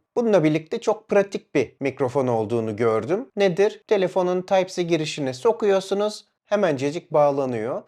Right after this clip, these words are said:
Rode'un uygulaması üzerinden hızlıca ayarları da yapabiliyorsunuz.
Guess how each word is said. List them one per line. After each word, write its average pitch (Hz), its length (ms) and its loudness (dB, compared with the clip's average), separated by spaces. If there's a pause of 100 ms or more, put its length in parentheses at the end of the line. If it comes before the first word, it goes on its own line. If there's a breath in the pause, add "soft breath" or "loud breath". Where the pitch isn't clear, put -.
Rode'un 185 380 2
uygulaması 185 600 0
üzerinden 147 520 0
hızlıca 180 480 0
ayarları 151 540 2
da 139 60 4
yapabiliyorsunuz. 110 1120 -4